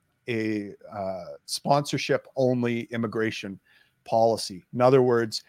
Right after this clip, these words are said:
and only by individual Canadians, not by limited liability corporations or corporations or any of these, uh, statist entities. I mean, they're basically creations of the state. They're given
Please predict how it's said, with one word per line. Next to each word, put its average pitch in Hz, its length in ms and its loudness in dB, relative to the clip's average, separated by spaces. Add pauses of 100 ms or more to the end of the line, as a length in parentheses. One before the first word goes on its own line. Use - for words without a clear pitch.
and 123 160 0
only 147 260 4
by 139 300 8
individual 123 420 -2
Canadians, 110 580 -4
not 143 200 4
by 143 100 8
limited 147 380 2
liability 131 560 2
corporations 117 760 -4
or 107 80 -8
corporations 117 680 -2
or 117 80 0
any 127 140 2
of 131 100 2
these, 127 280 0 (540)
uh, 117 240 4 (1160)
statist 139 760 2
entities. 113 540 -2
I 110 40 -2
mean, 110 160 0
they're 110 120 0
basically 123 500 -2
creations 127 500 0
of 127 80 -2
the 120 80 -4
state. 123 340 2
They're 107 120 -4
given 110 420 -2